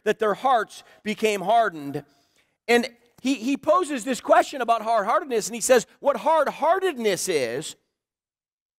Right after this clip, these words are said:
is pride. It's pride. It's you saying, "I need something. I want something.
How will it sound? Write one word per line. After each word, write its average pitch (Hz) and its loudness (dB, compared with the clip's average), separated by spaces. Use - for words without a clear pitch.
is 208 -2
pride. - -2
It's 180 -14
pride. 190 -2
It's - 0
you 349 0
saying, 196 -2
"I 330 2
need 277 0
something. 127 -4
I 294 2
want 277 0
something. 131 -4